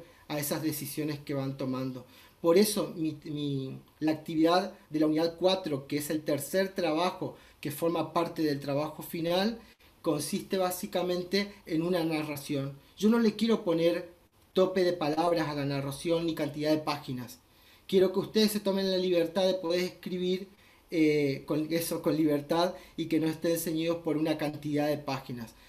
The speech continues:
Háganlo, in-, intenten, vamos a ir dialogando. Ustedes pueden, eh, tienen la libertad también de poder enviarme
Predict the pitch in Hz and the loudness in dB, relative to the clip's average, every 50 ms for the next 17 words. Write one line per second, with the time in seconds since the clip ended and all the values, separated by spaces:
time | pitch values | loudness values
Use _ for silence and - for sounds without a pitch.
0 | - - - - - 196 202 208 202 196 196 190 190 190 190 185 160 - - - | -20 -20 -18 -8 0 4 6 8 8 6 6 4 4 2 2 0 -2 -4 -16 -18
1 | - - 160 147 147 139 185 190 190 190 196 190 208 202 208 226 220 - - - | -10 -8 -8 -6 -4 2 2 4 4 4 0 2 2 4 4 4 2 -2 -10 -20
2 | - - - 151 165 170 170 170 175 160 160 170 175 175 165 160 160 170 190 208 | -18 -6 -2 -2 0 0 0 2 4 4 4 6 4 4 4 4 6 6 6 6
3 | 214 220 185 156 139 - 170 160 160 156 - - 170 170 165 165 170 165 - - | 6 4 4 2 -2 0 0 0 0 0 -2 0 2 2 2 2 0 -4 -8 -8
4 | 175 151 - 165 160 156 165 165 165 156 151 156 156 - - - 165 160 - 160 | -8 -6 -2 -2 -2 -2 -2 -2 -2 -2 2 2 0 0 0 -4 -6 -4 -4 -4
5 | 156 160 156 160 156 - 156 147 147 156 160 156 151 156 156 156 160 170 165 180 | -4 -2 -2 -4 -4 -4 -4 -4 -2 -2 -2 -2 -2 0 2 2 2 2 2 0
6 | 180 175 170 | 0 0 -2